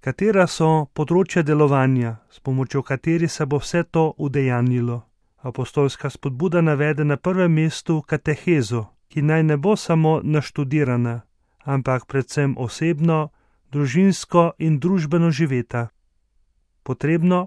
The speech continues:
je opraviti temeljito razločevanje krajevnih tradicionalnih obredov, predvsem tistih, ki so povezani s spravo, da bi se razjasnilo, kaj pomaga in kaj ovira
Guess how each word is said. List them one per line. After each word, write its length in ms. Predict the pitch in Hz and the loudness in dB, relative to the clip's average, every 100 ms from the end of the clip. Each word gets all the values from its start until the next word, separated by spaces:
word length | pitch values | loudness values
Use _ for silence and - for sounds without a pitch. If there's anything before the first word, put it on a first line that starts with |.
| - | -4
je 140 | 143 | -2
opraviti 600 | 147 - 143 147 147 151 | 0 0 0 0 -2 -4
temeljito 600 | - 147 147 156 185 175 | -2 -2 0 -2 -2 2
razločevanje 960 | 160 131 135 - 131 127 139 160 165 165 | 2 0 -4 -4 -4 0 0 0 0 -4
krajevnih 580 | - 147 139 165 185 180 | -6 -4 0 0 2 0
tradicionalnih 1000 | - 147 139 131 - 143 147 156 156 - | -2 -4 -4 -6 -2 0 2 2 0 -2
obredov, 520 | 147 165 160 127 117 - _ _ - | -4 -2 -2 -2 -6 -10 _ _ -8
predvsem 440 | 139 131 - 127 | -4 -4 0 -2
tistih, 600 | 113 185 175 - 175 165 | 0 -4 -4 -2 -2 -2
ki 140 | - 156 | -4 -6
so 160 | - | -4
povezani 560 | 143 147 143 160 160 156 | -2 0 0 0 0 -2
s 120 | - | -4
spravo, 560 | - 156 135 120 117 - _ _ _ _ | -4 0 0 -2 -8 -10 _ _ _ _
da 160 | 131 127 | -6 -4
bi 120 | 127 | -4
se 300 | - 135 127 - | -4 -4 -4 -6
razjasnilo, 960 | 131 127 117 127 117 - 151 175 180 180 _ _ _ _ | -6 -4 -2 -4 -6 -4 -2 0 -2 -6 _ _ _ _
kaj 320 | - 165 202 202 _ | -4 -2 -2 -6 _
pomaga 680 | 139 131 131 139 147 180 202 - | -2 0 0 -2 -2 -4 -4 -6
in 180 | 165 156 | -4 -4
kaj 260 | - 180 - | -2 -4 0
ovira 540 | 170 143 156 175 170 | 0 0 2 2 0